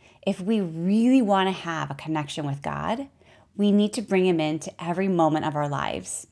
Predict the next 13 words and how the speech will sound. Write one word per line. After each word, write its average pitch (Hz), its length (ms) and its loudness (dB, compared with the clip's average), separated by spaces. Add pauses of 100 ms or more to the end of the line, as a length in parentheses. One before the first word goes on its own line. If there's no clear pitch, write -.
(540)
And 170 280 0
this 196 180 -2
is 294 100 -2
something 302 280 4
that 285 160 2
takes 269 280 -2
time, 208 320 2
maybe 165 200 4
even 208 180 2
a 190 100 4
lifetime, 170 800 0
right? 190 340 2
And 175 240 0